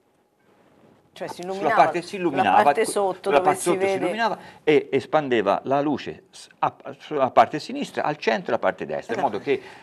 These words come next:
Speaker 2: tutti, eh, gli orologi e tutti gli strumenti venissero illuminati.
Speaker 1: Illuminati,
Speaker 2: illuminati.
Speaker 1: pensate un po', questa è
Speaker 2: Quindi,
Speaker 1: veramente una...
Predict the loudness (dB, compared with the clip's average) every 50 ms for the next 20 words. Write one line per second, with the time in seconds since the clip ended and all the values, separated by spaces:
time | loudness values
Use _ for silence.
0 | -20 _ -2 0 0 0 -2 -4 -6 -6 -6 -6 -6 -4 -4 -2 -2 0 2 4
1 | 6 6 8 8 10 10 8 8 4 0 -4 -10 -12 -12 -14 -12 -12 -12 -10 -10
2 | -10 -10 -12 -10 -8 -6 -6 -4 -4 -6 -6 -8 -8 -8 -8 -6 -6 -6 -4 -4
3 | -6 -8 -8 -8 -6 -6 -6 -8 -10 _ _ _ _ _ -12 -10 -10 -8 -8 -8
4 | -8 -8 -8 -10 -10 -12 -12 -12 -12 -12 -12 -12 -12 -10 -10 -10 -10 -12 -12 -12
5 | -10 -8 -8 -8 -10 -12 -16 -16 -16 -14 -12 -10 -10 -8 -6 -6 -6 -4 -4 -6
6 | -6 -8 -10 -10 -10 -10 -8 -6 -6 -8 -8